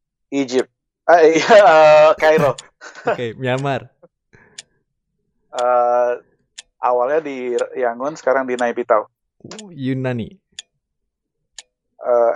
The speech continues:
Speaker 1: Athens.
Speaker 2: Malaysia.
Speaker 1: Kuala Lumpur.
Speaker 2: Finlandia.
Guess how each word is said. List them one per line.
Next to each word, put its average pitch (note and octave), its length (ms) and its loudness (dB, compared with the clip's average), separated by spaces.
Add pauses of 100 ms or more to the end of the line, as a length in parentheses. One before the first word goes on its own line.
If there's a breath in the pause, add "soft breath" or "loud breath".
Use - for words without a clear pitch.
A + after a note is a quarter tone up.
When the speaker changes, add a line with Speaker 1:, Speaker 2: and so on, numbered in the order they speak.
(120)
Speaker 1:
Athens. B2+ 640 -8 (720)
Speaker 2:
Malaysia. A#2 560 -8 (1500)
Speaker 1:
Kuala A#2+ 320 0
Lumpur. C#3 320 -8 (320)
Speaker 2:
Finlandia. B2 640 -10